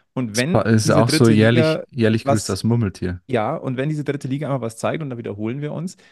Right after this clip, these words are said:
Speaker 1: da kann wirklich jeder jeden schlagen. Also
Speaker 2: Voll.
Speaker 1: da ist jederzeit was drin. Und was
Speaker 2: Man
Speaker 1: man
Speaker 2: muss
Speaker 1: halt
Speaker 2: sich ja, man muss sich ja nur mal die letzten Ergebnisse anschauen von Ingolstadt. Äh, aus dem,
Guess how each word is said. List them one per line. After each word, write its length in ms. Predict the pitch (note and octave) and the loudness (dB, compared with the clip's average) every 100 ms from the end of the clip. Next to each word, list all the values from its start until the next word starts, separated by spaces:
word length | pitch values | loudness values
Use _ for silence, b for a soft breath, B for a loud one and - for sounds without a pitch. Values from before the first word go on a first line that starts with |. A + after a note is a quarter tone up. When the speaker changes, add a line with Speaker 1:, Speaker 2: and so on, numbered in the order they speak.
| b | b
Speaker 1:
da 120 | A#2 | -8
kann 260 | - B2+ B2+ | -4 -2 -2
wirklich 240 | C#3 C#3 | -2 -4
jeder 160 | A2+ A#2 | -2 -2
jeden 240 | G#2+ A2 | -4 -6
schlagen. 360 | G#2+ B2+ F#2 - _ _ _ _ _ _ _ _ _ | -6 -6 -8 -14 _ _ _ _ _ _ _ _ _
Also 160 | G#2 G2+ - | -14 -14 -4
Speaker 2:
Voll. 100 | G#2+ | 0
Speaker 1:
da 60 | G#2 | 0
ist 240 | - A#2 | -2 -6
jederzeit 580 | B2 C#3+ C3+ B2 B2+ - - | -2 -2 -2 -2 -2 -4 -4
was 260 | A#2 A#2 | -2 -2
drin. 380 | - C3+ F#2 - _ _ | -2 -2 -2 -8 _ _
Und 300 | A2+ G#2+ G2 b b b b _ | -4 -4 -6 b b b b _
was 120 | A#2 | 2
Speaker 2:
Man 60 | G#2 | 6
Speaker 1:
man 40 | |
Speaker 2:
muss 60 | C3 | 6
Speaker 1:
halt 60 | - | 6
Speaker 2:
sich 80 | C3 | 6
ja, 120 | A2 | 6
man 160 | A#2 | 6
muss 120 | C3+ D3+ | 6 6
sich 100 | B2+ | 6
ja 60 | |
nur 100 | C3 | 6
mal 100 | B2+ | 4
die 60 | G#2+ | 4
letzten 260 | A#2+ - | 2 2
Ergebnisse 400 | G#2+ A2 G#2 - | 0 0 -2 -2
anschauen 340 | E2 C#3+ A#2+ A2 | -2 -2 -2 -2
von 140 | G2 | -2
Ingolstadt. 560 | G2+ A2+ A#2+ - C3 - | -2 0 -2 -4 -6 -2
Äh, 240 | A2 G#2 - _ - - - | 0 0 -2 _ -12 -10 -6
aus 180 | - G#2 | 0 4
dem, 300 | A2+ A2+ G2 | 6 6 4